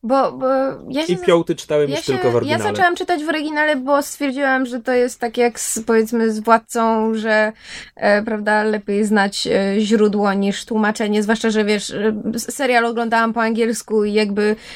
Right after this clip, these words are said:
Speaker 1: chciałam, czytając książkę, wiedzieć, o kim czytam, nie musząc sobie w głowie przetłumaczać, kto jest kim i mieć pewność, że się zgadza. Ale mam takie problemy z przebrnięciem przez ten drugi tom. Teraz będę robiła do niego trzecie podejście i
Speaker 2: A
Speaker 1: mam
Speaker 2: gdzie
Speaker 1: wrażenie,
Speaker 2: utknęłaś?
Speaker 1: że nie jestem.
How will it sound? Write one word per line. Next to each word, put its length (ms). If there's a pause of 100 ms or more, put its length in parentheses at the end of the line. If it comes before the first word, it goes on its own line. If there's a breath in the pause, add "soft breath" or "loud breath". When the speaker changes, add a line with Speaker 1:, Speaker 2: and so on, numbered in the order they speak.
(140 loud breath)
Speaker 1:
chciałam, 560
czytając 420
książkę, 480
wiedzieć, 560 (400)
o 140
kim 460
czytam, 460
nie 120
musząc 320
sobie 240
w 40
głowie 460
przetłumaczać, 680
kto 200
jest 260
kim 320
i 100
mieć 200
pewność, 380
że 80
się 140
zgadza. 440 (120)
Ale 540
mam 160
takie 240
problemy 400
z 60
przebrnięciem 580
przez 140
ten 120
drugi 280
tom. 460
Teraz 200
będę 180
robiła 240
do 60
niego 200
trzecie 300
podejście 680 (480 loud breath)
i 300
Speaker 2:
A 40
Speaker 1:
mam 120
Speaker 2:
gdzie 100
Speaker 1:
wrażenie, 220
Speaker 2:
utknęłaś? 220
Speaker 1:
że 60
nie 60
jestem. 220